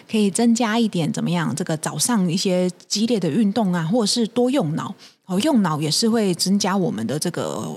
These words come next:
活动量，<laughs> 哦，也会让我们觉得累啦，哦。那还可以营造一些舒服的睡眠环境等等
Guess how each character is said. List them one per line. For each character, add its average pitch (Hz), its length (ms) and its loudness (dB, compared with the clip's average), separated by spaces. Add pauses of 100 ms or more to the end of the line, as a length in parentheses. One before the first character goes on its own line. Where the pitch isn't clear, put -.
(140)
活 165 140 -6
动 180 240 0
量， 170 120 0 (340)
<laughs> - 340 -4
哦， 175 100 0
也 175 100 2
会 254 120 4
让 330 100 4
我 185 60 2
们 156 120 2
觉 165 140 0
得 156 100 -2
累 190 260 0
啦， - 200 -8
哦。 - 180 -4 (840)
那 262 140 0
还 196 160 -4
可 233 100 -2
以 196 100 0
营 190 140 2
造 233 240 2
一 226 40 2
些 220 180 0
舒 - 180 -4
服 - 200 -6
的 165 260 -2
睡 262 180 0
眠 165 220 0
环 165 220 -4
境 165 220 -4
等 101 220 -6
等 - 140 -6